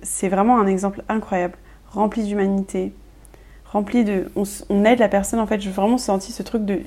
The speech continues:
d'humain, et on aide la personne à se reconnecter avec elle-même, avec ses passions, avec ce qui la fait briller. Parce que tout ça, le milieu carcéral, et cetera, c'est,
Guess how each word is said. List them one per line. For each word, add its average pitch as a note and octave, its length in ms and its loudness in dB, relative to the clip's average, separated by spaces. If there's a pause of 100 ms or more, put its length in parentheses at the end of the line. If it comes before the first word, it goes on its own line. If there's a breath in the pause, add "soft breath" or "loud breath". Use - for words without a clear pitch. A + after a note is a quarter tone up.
d'humain, G#3 500 2 (480 loud breath)
et G3+ 100 2
on G3 320 4
aide A#3+ 180 6
la G3+ 120 4
personne G3 360 2
à G3 80 2
se F#3+ 140 -4
reconnecter G3+ 540 0
avec F#3+ 200 -2
elle-même, F3+ 360 0
avec F3+ 200 -4
ses - 140 -8
passions, F#3+ 560 0 (440 soft breath)
avec F#3 200 0
ce - 80 -10
qui - 100 -8
la G3 80 2
fait G3 140 -2
briller. G3+ 500 2 (440 soft breath)
Parce F#3 140 -6
que G3 160 0 (140)
tout - 140 -6
ça, A3 260 6
le G3+ 80 2
milieu G3 280 2
carcéral, G3 520 2
et F#3 60 -2
cetera, G3+ 400 2
c'est, F3+ 320 -6